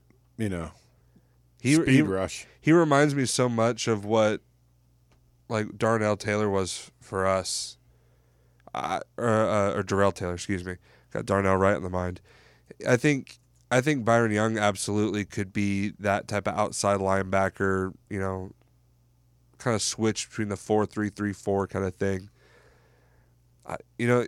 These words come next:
Speaker 2: this might sound crazy 'cause I don't know if they would go for it 'cause I know they got a couple early first rounders, but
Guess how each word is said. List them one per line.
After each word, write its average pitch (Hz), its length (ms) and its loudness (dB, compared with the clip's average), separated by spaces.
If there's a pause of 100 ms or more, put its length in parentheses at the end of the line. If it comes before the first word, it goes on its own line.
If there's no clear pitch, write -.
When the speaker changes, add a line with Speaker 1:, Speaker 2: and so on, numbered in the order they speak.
Speaker 2:
this 120 200 0
might 135 140 2
sound 120 260 0
crazy 113 420 0
'cause 107 140 -6
I 107 60 4
don't 104 160 0
know 107 80 2
if 101 80 -4
they 104 120 2
would 98 160 -2
go 104 220 2
for 117 400 4
it 113 100 0
'cause 110 120 -6
I 110 40 -2
know 120 120 2
they 127 100 0
got 117 100 4
a 117 60 0
couple 107 260 -4
early 107 240 2
first - 340 -4
rounders, 98 540 -4
but 101 240 -4